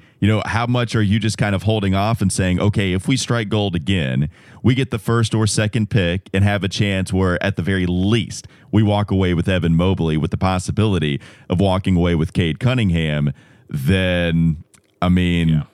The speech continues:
Speaker 1: do you just kinda go at it with those two players? Do you believe in those two bona fide prospects enough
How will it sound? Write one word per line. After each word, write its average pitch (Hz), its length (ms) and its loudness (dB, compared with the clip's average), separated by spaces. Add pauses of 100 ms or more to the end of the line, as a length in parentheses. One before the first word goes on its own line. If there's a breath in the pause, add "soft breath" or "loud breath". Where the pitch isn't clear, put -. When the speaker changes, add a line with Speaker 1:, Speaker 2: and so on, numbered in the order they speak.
Speaker 1:
do 78 100 2
you 92 200 2
just 104 340 -2
kinda 90 240 0
go 92 300 2
at 92 200 0
it - 80 -4
with 82 220 -4
those 110 260 2
two 101 180 0
players? 76 420 -2
Do 95 100 0
you 98 80 4
believe 104 560 0
in 101 180 2
those 104 360 2
two 104 200 2
bona 101 380 0
fide 90 400 -2
prospects 95 640 -2
enough 92 480 0